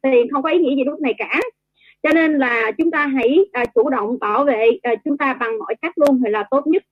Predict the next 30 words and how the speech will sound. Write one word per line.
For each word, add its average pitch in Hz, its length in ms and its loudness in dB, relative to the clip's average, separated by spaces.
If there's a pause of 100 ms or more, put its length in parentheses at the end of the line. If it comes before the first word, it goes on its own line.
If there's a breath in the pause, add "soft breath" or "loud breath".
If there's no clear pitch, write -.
(120)
Phòng 262 280 2
bệnh - 280 0
vẫn 277 280 -2
khổ, 277 160 0
tốt 370 240 0
hơn 269 160 4
chữa 240 140 4
bệnh 220 200 -2
từ 233 200 6 (120)
xưa 277 120 4
giờ 220 320 2
rồi, 190 260 -2
không 254 240 -2
có 269 80 -4
ai, 247 200 -2 (340 loud breath)
à, 220 120 0
mà 214 180 0 (100)
nói 247 200 2
là 262 140 2
mình, 196 280 -2
à, 170 380 0
mình, 196 160 0 (120)
à, 185 80 0 (100)
đợi 185 240 0
là 202 200 0
bệnh 202 260 -2
mình 202 160 0
mới 262 200 4
chữa - 180 2
hết 392 100 0